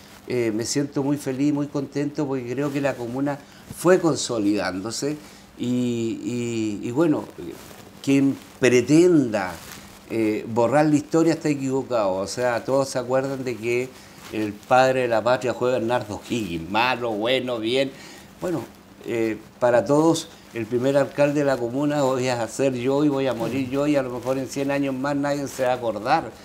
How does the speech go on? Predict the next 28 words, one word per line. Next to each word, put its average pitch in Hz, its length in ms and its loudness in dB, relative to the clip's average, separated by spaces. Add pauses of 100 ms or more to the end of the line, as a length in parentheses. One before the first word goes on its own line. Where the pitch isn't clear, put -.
(220)
de 113 140 0
los 120 120 2
alcaldes 139 500 2
que 127 120 -6
pasen 131 320 -4
por 120 220 -2
al 113 100 0
medio. 95 340 -2 (460)
Por 131 80 -2
lo 135 100 2
tanto, 151 520 4 (400)
eh, 127 680 6
esto 156 800 4
va 156 80 8
a 165 40 8
llevar 170 320 6
siempre 175 340 2
el 156 60 2
sello 165 760 4
de, 143 500 0
de 139 80 0
mucho 170 280 4
esfuerzo, 165 480 0
de 139 120 2
mucha 185 300 0
gente 170 560 -6
que 127 100 -6
colaboró 131 640 -2